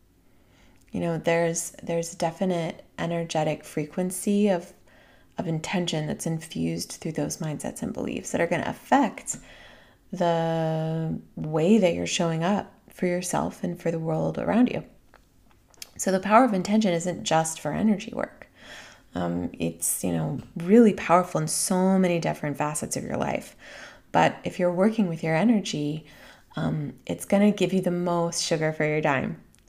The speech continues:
as I, as we like to say. So, um, making sure anytime you're going into an energetic practice that, or spiritual practice, that you're,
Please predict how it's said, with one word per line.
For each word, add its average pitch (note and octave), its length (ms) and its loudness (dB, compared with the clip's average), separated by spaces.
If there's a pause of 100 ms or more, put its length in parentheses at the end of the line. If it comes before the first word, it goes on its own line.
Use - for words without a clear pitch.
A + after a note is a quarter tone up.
as D#3+ 180 -2
I, D3 160 -4
as D#3 240 0
we D3 80 -2
like - 180 -4
to E3 100 -12
say. - 280 -4 (480)
So, D#3+ 720 -2 (140)
um, D#3 400 -4 (400)
making F#3 520 -2
sure F3+ 760 0
anytime E3+ 680 -2
you're D#3+ 180 -2
going E3 400 0
into E3+ 360 -2
an D3+ 100 -4
energetic D#3 560 -4
practice B3+ 800 0 (540)
that, D#3+ 500 2
or D#3+ 100 -4
spiritual D#3+ 600 0
practice, G#3 560 2
that - 240 0
you're, E3+ 500 2